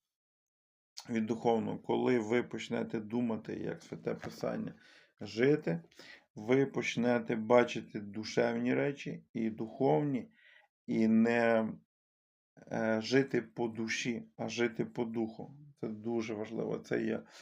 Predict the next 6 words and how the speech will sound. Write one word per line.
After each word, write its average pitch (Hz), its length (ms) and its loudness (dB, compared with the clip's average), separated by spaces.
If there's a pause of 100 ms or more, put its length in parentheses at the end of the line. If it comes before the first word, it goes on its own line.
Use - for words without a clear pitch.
(360)
е, 113 240 -2
фундамент 110 600 2
вашого 113 440 -4
звільнення. 113 580 -8 (960)
Е, 107 340 0 (100)
тобто, 127 480 2